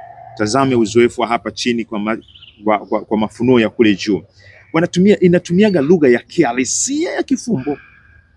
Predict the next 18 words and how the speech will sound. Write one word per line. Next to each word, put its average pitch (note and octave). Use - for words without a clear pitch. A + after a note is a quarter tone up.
Hebu G3
tuangalie C3
mf-, A#2+
mf-, A2
mfano A#2+
kwa A2+
mf-, -
kwa D3
mfano F3+
katika -
Danieli C3+
sura A#2+
ya G#2+
saba, F#2
mstari A#2+
wa G2+
saba. -
Anasema, B2+